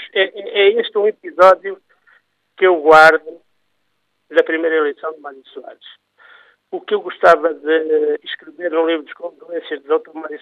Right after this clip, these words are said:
Soares. Obrigado, doutor Mário Soares, por, eh, ensinar a viver em democracia e a amar a liberdade. Obrigado.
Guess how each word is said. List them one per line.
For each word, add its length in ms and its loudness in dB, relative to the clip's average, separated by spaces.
Soares. 240 -16
Obrigado, 480 -4
doutor 240 -12
Mário 260 -20
Soares, 280 -6
por, 300 -4
eh, 260 2
ensinar 720 0
a 80 -2
viver 400 0
em 120 2
democracia 800 -14
e 120 0
a 80 6
amar 220 4
a 60 2
liberdade. 520 -12
Obrigado. 460 -6